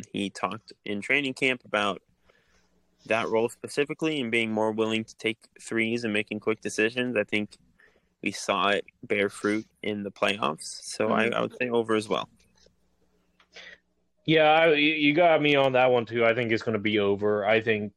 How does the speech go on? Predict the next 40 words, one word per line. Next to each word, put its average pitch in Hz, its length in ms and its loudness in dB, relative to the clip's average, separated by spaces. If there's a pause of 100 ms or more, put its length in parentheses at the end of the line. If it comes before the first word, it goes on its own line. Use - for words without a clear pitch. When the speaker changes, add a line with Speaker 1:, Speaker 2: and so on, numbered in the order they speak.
Speaker 3:
like 123 240 0
you 123 60 -6
guys, 113 440 4
I 135 120 4
think 170 240 4
he's 165 180 2
gonna 143 240 4
become, 131 420 0
like, 123 160 2
that 113 160 2
Harrison 120 540 2
Barnes 110 560 2
ultimate 117 560 2 (140)
role 107 380 2
man 117 280 4
Speaker 2:
Mm-hmm. 127 100 -4
Speaker 3:
type 117 220 2
guy, 120 340 4 (560)
which 143 320 2 (120)
I, 160 140 4
hey, 143 300 4
I'm 165 180 2
all 143 180 4
for. 131 260 2
Like, 107 180 2
he's, 139 400 -2
he 139 160 -2
proved 147 400 0
in 143 60 -4
the 131 60 -2
playoffs 131 440 2
he 131 100 -2
can, 120 280 -2
when 117 220 0
focused, 151 440 0
he 139 100 -2
can 104 200 -6
be 107 120 0
a 107 60 2
real, 117 200 2